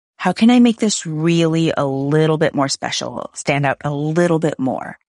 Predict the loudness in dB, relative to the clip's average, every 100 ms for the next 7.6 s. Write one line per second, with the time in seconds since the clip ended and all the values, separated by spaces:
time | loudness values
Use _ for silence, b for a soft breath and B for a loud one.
0 | _ _ _ _ -4 0 0 -2 -2 -2
1 | 0 0 0 -2 -2 0 0 -2 -4 -6
2 | -4 0 0 0 -2 0 0 -2 -2 -8
3 | _ _ _ -6 -2 0 -2 -4 -4 -2
4 | -2 -6 -6 -4 -4 -2 -4 -2 -4 -2
5 | 0 2 4 4 2 2 0 0 2 2
6 | 0 -2 0 0 -2 -6 -4 -4 -2 -2
7 | -2 0 2 0 -4